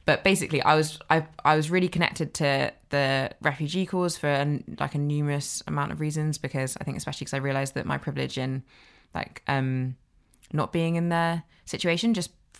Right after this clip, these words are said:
purely from luck and purely from the fact that I happened to be born, like, having a British passport.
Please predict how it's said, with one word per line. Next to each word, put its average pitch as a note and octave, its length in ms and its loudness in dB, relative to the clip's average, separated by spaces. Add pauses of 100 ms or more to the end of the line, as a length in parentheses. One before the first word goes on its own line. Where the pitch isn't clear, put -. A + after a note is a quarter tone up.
(160)
purely D3+ 400 -2
from C#3 160 -4
luck D3 320 -2
and C#3+ 140 -2
purely C#3 260 -4
from C3+ 400 -4 (300)
the - 60 -20
fact - 120 0
that - 20 0
I - 40 -2
happened C#3+ 320 -4
to - 60 -10
be C3+ 340 -2 (540)
born, C#3 540 0 (560)
like, - 300 0 (640)
having C#3 300 -2
a C3+ 60 0
British C3+ 320 -6
passport. C#3 380 -4